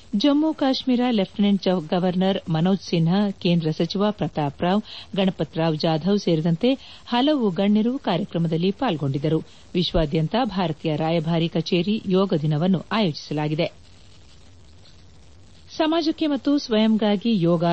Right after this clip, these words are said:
ಎಂಬುದು ಈ ವರ್ಷದ ಘೋಷವಾಕ್ಯಕ್ಕಾಗಿ, ಘೋಷವಾಕ್ಯವಾಗಿದ್ದು, ಸಾಮಾಜಿಕ ಸಾಮರಸ್ಯ ಮತ್ತು ವೈಯಕ್ತಿಕ ಕ್ಷೇಮದಲ್ಲಿ ಯೋಗ ಪ್ರಮುಖ ಪಾತ್ರ ವಹಿಸುತ್ತದೆ. ಯೋಗಾಭ್ಯಾಸದ ಮೂಲಕ ಜಾಗತಿಕ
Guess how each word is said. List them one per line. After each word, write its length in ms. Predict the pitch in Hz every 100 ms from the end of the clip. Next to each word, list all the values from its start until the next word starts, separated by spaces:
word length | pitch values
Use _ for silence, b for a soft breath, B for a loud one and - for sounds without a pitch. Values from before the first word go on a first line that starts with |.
| 170
ಎಂಬುದು 320 | 185 185 190 262
ಈ 140 | 180 190
ವರ್ಷದ 380 | 160 - 151 165 156
ಘೋಷವಾಕ್ಯಕ್ಕಾಗಿ, 960 | 196 220 202 160 - 156 - 202 196 190 - B B B - -
ಘೋಷವಾಕ್ಯವಾಗಿದ್ದು, 1040 | - 262 254 185 175 185 160 147 196 196 143 B B B B
ಸಾಮಾಜಿಕ 560 | - 262 285 285 285 277
ಸಾಮರಸ್ಯ 580 | 247 190 196 196 - 240
ಮತ್ತು 240 | 254 - 170
ವೈಯಕ್ತಿಕ 540 | 165 190 226 214 -
ಕ್ಷೇಮದಲ್ಲಿ 580 | 170 - 196 202 196 208 220 160
ಯೋಗ 280 | 180 208 220 220
ಪ್ರಮುಖ 320 | - 180 226 -
ಪಾತ್ರ 300 | 185 151 160 147
ವಹಿಸುತ್ತದೆ. 580 | 165 170 - 165 156 - B B B
ಯೋಗಾಭ್ಯಾಸದ 680 | 175 180 170 151 165 - 156
ಮೂಲಕ 340 | 160 165 165 240 202
ಜಾಗತಿಕ 460 | 175 165 156 143